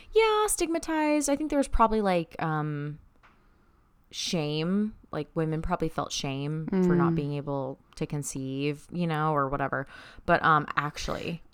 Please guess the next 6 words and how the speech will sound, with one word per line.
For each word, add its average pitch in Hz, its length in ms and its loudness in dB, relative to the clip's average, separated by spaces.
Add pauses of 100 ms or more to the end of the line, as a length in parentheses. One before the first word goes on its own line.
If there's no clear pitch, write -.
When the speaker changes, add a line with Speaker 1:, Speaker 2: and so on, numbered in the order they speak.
(120)
Speaker 1:
I 151 480 0
listened - 520 -8
to - 240 -6
a 113 200 -6 (360)
fascinating 156 840 2
audiobook 143 720 0